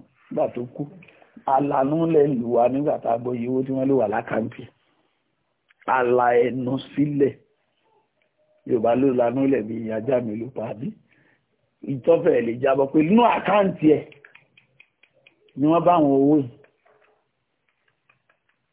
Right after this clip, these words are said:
Ẹ, kò sí, nítorí pé ó fẹ́ maintain. So, àwọn tó ní ìyẹn lèmi ń bá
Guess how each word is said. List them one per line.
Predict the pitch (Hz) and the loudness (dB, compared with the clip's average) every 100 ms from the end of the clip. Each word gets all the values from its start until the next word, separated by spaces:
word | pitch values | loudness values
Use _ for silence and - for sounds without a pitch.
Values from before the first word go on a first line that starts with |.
| _ | _
Ẹ, | 202 214 220 220 285 - | -2 -2 -2 -4 -8 -8
kò | - 131 | -6 -6
sí, | - | -2
nítorí | 214 165 185 226 | -4 0 2 2
pé | 233 | 2
ó | 233 | 2
fẹ́ | 247 | 2
maintain. | 226 214 151 120 165 147 - _ _ _ _ _ _ _ _ _ _ _ _ _ _ _ | 2 2 0 0 0 0 -2 _ _ _ _ _ _ _ _ _ _ _ _ _ _ _
So, | 156 | 0
àwọn | 151 160 170 | 2 2 4
tó | 196 | 4
ní | 208 196 | 4 4
ìyẹn | 165 147 | 4 4
lèmi | 127 123 | 2 0
ń | 139 | -2
bá | 151 | -2